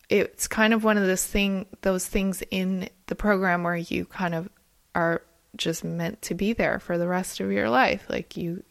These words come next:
you go and you help other alcoholics. And I realized that that was something that,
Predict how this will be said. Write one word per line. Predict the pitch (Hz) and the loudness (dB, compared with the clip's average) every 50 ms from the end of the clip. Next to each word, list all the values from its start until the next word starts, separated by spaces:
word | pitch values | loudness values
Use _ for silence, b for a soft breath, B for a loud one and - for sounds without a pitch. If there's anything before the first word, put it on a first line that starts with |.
| _ - | _ -4
you | 180 185 190 185 | -2 -2 -2 -2
go | - - 175 180 185 202 214 208 - | 0 0 2 2 2 2 0 0 -2
and | 190 185 175 175 180 B B B B B B B B B | -4 -4 -4 -6 -8 B B B B B B B B B
you | - 165 170 | -4 -2 -2
help | 170 175 180 175 - | 0 0 0 2 2
other | 208 226 240 247 202 175 160 - - | 2 2 4 4 2 2 2 2 2
alcoholics. | - 165 - - - 160 160 - - - - - - - - - | 0 -2 -2 -4 -6 -4 -4 -4 -4 -4 -8 -10 -12 -12 -8 -6
And | - 175 170 165 175 - B B B B B B B B B B B B | -4 -4 -2 -4 -6 -8 B B B B B B B B B B B B
I | - 185 | 0 0
realized | 185 185 202 233 254 269 285 294 277 285 - 220 | 2 4 4 6 8 8 8 6 6 4 2 0
that | 185 175 - | 0 4 6
that | 170 151 175 - - | 6 8 8 6 4
was | - 233 - | 2 0 0
something | - - 202 190 190 196 208 208 208 208 | 0 0 0 0 0 0 0 2 2 2
that, | 202 175 160 - - - | 4 4 2 2 0 -4